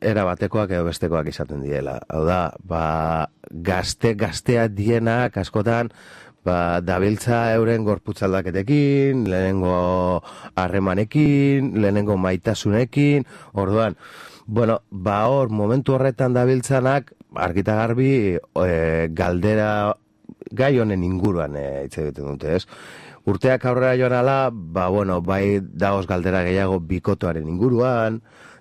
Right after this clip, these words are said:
jendeak, eh, bueno, bere bikote harremanean daukasun za-, daukasan zailtasunen inguruan galdetzen dau. Eh, orduan, bueno, galdera, hola, ba, azken aldiko galdera bat,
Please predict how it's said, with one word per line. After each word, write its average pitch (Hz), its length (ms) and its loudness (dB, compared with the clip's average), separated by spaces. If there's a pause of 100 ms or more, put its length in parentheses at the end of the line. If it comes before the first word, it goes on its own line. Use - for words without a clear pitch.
jendeak, 98 520 0
eh, 87 520 0
bueno, 95 500 0
bere 87 540 0
bikote 92 340 -2
harremanean 95 580 0
daukasun 90 420 -2
za-, 90 180 0
daukasan 90 640 -2
zailtasunen 90 720 -2 (220)
inguruan 90 840 2 (680)
galdetzen 90 500 0
dau. 135 300 2 (920)
Eh, 120 260 4 (680)
orduan, 120 520 2 (220)
bueno, 95 260 0
galdera, 117 640 0
hola, 127 380 0
ba, 107 200 -2
azken 147 300 0
aldiko 139 640 2
galdera 127 400 2
bat, 135 320 0